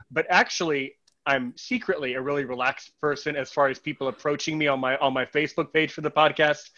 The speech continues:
people coming up to me, "Hey, Aaron, can I guest with you?" Ninety-nine percent of the time, "Sure, man, of course. When are you coming on?" Um, but I, I do generally look for people who, I, well, I look for anyone, um,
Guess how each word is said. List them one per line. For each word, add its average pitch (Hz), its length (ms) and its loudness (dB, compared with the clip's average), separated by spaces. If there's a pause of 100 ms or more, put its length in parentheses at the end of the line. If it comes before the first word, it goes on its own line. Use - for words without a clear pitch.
(320)
people 170 200 6
coming 160 280 2
up 160 160 4
to 170 60 0
me, 165 120 4
"Hey, 196 300 6
Aaron, 202 260 6
can 180 100 0
I 180 80 6
guest 185 260 6
with 214 140 2
you?" 247 200 2 (320)
Ninety-nine 269 480 6
percent 208 280 2
of 202 60 4
the 190 80 2
time, 190 320 2 (160)
"Sure, 277 300 2
man, 160 180 2
of 185 140 -18
course. 214 260 2
When 165 160 4
are 190 40 4
you 185 80 0
coming 190 220 0
on?" 135 200 -4 (420)
Um, 165 420 8 (200)
but 190 220 10
I, 202 240 10
I 214 120 12
do 220 300 4
generally 156 500 6
look 143 240 0
for 143 140 -8
people 139 560 0 (300)
who, 139 340 0 (180)
I, 139 120 4 (180)
well, 113 180 -6
I 113 80 -2
look 156 180 2
for 135 160 2
anyone, 127 460 4 (280)
um, 131 440 6